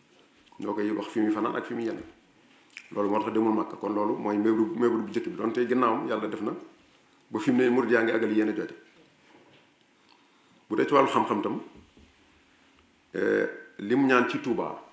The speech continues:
mooy: "Waj'alhu da'ban maskana ta'allumi wa mawdi'a al-fikrati wa tafahum." Na nga ko def barab boo xam ne barabu sàkkukaayu xam-xam la. Loolu mooy université bi.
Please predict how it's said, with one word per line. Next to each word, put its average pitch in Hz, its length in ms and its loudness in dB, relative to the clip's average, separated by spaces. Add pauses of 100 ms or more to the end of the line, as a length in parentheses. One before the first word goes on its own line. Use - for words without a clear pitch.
(720)
mooy: 98 440 0 (320)
"Waj'alhu 110 500 2
da'ban 113 380 2
maskana 113 420 -2
ta'allumi 104 560 -2
wa 104 200 -4
mawdi'a 104 480 0
al-fikrati 107 580 -4
wa 101 100 -6
tafahum." 82 400 -14 (380)
Na 98 80 -10
nga - 60 -6
ko 117 80 -2
def 117 140 -4 (220)
barab 120 240 2
boo 107 100 0
xam 92 200 -8
ne 101 80 -10 (920)
barabu 101 220 -2
sàkkukaayu 113 460 0
xam-xam 90 400 -4
la. - 80 -14 (1200)
Loolu 113 280 4
mooy 110 200 4
université 104 460 -2
bi. - 120 -20